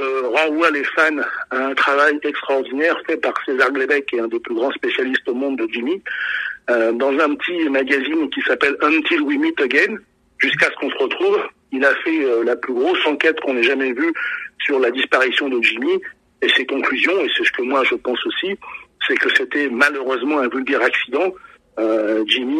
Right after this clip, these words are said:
euh, a, euh, on sait pas pourquoi, pris ce soir-là neuf comprimés de Vesperax, qui sont, euh, des somnifères, beaucoup plus forts que le Mandrax qu'il avait l'habitude de prendre. Le problème, c'est que les Vesperax appartenaient à sa copine Monica Dallmann,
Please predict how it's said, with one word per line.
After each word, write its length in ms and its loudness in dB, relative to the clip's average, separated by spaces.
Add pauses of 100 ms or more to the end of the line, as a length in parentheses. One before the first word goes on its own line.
(120)
euh, 280 2 (300)
a, 220 4
euh, 260 0 (300)
on 80 0
sait 160 0
pas 120 0
pourquoi, 500 2 (340)
pris 200 2 (140)
ce 80 0
soir-là 600 2
neuf 200 -2 (100)
comprimés 480 -4
de 120 -4
Vesperax, 600 0 (640)
qui 80 -6
sont, 380 0
euh, 360 2 (180)
des 100 2
somnifères, 880 0 (160)
beaucoup 240 0
plus 220 0
forts 220 0
que 60 -2
le 60 0
Mandrax 480 2
qu'il 80 -4
avait 180 0
l'habitude 360 0
de 80 0
prendre. 340 0 (480)
Le 40 -10
problème, 340 2
c'est 80 -4
que 120 -4
les 120 0
Vesperax 440 2 (160)
appartenaient 460 0
à 60 2
sa 160 2
copine 340 0
Monica 340 0
Dallmann, 400 2